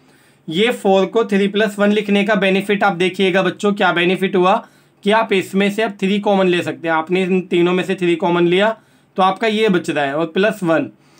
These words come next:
अब आप देखिएगा बच्चों, ये आपका थ्री का थ्री रहा और ये आपका एक्स माइनस वन का होल स्क्वायर है। आप चाहो तो फैक्टराइज कर लेना और चाहो तो साफ दिखाई दे रहा है ए स्क्वायर प्लस बी स्क्वायर माइनस टू ए बी, तो ये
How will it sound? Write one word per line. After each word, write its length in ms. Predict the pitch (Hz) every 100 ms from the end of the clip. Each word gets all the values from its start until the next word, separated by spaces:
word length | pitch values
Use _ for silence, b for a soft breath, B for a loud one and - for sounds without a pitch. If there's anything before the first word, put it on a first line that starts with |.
| b b
अब 120 | 175 202
आप 140 | 220
देखिएगा 440 | 214 202 226 226
बच्चों, 360 | 214 202 233 247 247 180
ये 220 | 156 214
आपका 360 | 220 196 220
थ्री 260 | 214 190 180
का 140 | 196
थ्री 240 | 196 185 175
रहा 160 | 185 202
और 140 | 196
ये 200 | 196 208
आपका 460 | 202 165 160 202 190
एक्स 220 | 170 196
माइनस 340 | 170 180 190
वन 120 | 180 160
का 120 | 214
होल 240 | 202 165
स्क्वायर 380 | 156 - 160 139
है। 160 | 117 123 b b b b 185
आप 180 | 175
चाहो 200 | 180 196
तो 80 | 196
फैक्टराइज 460 | 202 170 175 170 170
कर 140 | 190
लेना 220 | 180 208 226
और 80 |
चाहो 200 | 202 175
तो 120 | 170 196
साफ 200 | 180 160
दिखाई 260 | 170 175
दे 80 | 165
रहा 120 | 185
है 100 | 202 190
ए 140 | 160
स्क्वायर 260 | 160 180 165
प्लस 200 | 170 156
बी 140 | 160
स्क्वायर 240 | 156 190 185
माइनस 360 | 160 160 160
टू 140 | 165 156
ए 100 | 139
बी, 160 | 131
तो 160 | 127 165
ये 320 | 170 208 254